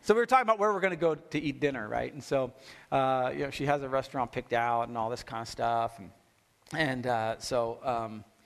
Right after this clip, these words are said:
I was just happy I, I, I remembered the name of the restaurant. But, uh, so she, she, she tells me about this, and I, I was thinking this week, "What? Who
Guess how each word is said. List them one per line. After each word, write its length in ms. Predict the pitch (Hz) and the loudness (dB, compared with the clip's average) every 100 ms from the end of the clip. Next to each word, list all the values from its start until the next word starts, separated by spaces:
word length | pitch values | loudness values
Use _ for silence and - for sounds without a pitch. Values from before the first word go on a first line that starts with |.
| - _ - | -20 _ 6
I 100 | 208 | 6
was 160 | 196 | 4
just 120 | 139 - | -4 2
happy 280 | 170 - | 2 2
I, 80 | 131 | -2
I, 60 | 135 147 | -2 -2
I 200 | 139 143 | -2 -2
remembered 500 | 131 135 147 139 117 | -2 -2 0 -2 -4
the 80 | 139 | -2
name 120 | 139 | -2
of 60 | 123 | 0
the 60 | |
restaurant. 480 | 135 180 - 127 117 | 0 -2 -2 -2 2
But, 180 | 160 160 - - - - - | 0 0 -6 -16 -14 -4 2
uh, 260 | 156 170 | 2 4
so 140 | - 226 | 2 2
she, 160 | 233 - | 0 -6
she, 140 | - 185 - - | -4 -4 -6 -4
she 140 | 190 | -2
tells 260 | - 233 196 | 4 4 4
me 40 | |
about 180 | 180 170 | 0 2
this, 160 | 190 | 0
and 80 | 180 | 2
I, 120 | 170 | 0
I 100 | 190 | 2
was 120 | 175 - | 0 0
thinking 240 | 311 262 | 0 0
this 180 | 220 - | -4 -2
week, 220 | 208 151 | -4 -2
"What? 440 | 156 233 427 494 - - _ _ _ _ _ - _ - | 0 2 0 -4 -10 -16 _ _ _ _ _ -20 _ 0
Who 200 | 294 | 4